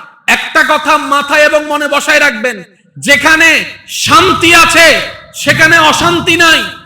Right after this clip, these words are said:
যেখানে অশান্তি আছে সেখানে শান্তি নাই। আর ইসলাম মানে শান্তি। মনে রাখবেন, যেখানে অশান্তি আছে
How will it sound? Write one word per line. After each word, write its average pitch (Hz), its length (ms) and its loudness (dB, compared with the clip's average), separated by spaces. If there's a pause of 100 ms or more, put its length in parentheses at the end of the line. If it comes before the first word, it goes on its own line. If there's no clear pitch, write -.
(140)
যেখানে 302 360 2
অশান্তি 349 580 2
আছে 311 440 2 (260)
সেখানে 330 360 2
শান্তি 349 480 0
নাই। 330 320 2 (260)
আর 262 160 2
ইসলাম 359 540 0
মানে 339 280 0
শান্তি। 320 720 -2 (180)
মনে 320 200 2
রাখবেন, 339 500 2 (300)
যেখানে 311 340 2
অশান্তি 370 640 2
আছে 277 400 0